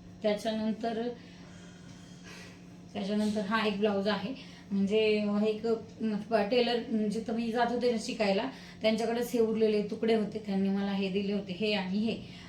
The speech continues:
अ, तर ह्याचा दोन्हीचा उपयोग करून मी असा हा ब्लाऊज शिवलेला आहे.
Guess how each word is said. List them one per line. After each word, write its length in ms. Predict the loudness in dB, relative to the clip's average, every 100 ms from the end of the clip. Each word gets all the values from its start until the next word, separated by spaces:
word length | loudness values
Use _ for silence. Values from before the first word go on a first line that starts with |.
| -6
अ, 240 | -4 0 2
तर 100 | 4
ह्याचा 260 | 2 2
दोन्हीचा 400 | 2 2 2 0
उपयोग 240 | 0 0 -2
करून 260 | 0 0
मी 120 | 2
असा 220 | 0 -2 -4
हा 140 | 0
ब्लाऊज 240 | 2 2
शिवलेला 400 | 2 0 2 2 0 0
आहे. 260 | 0 -2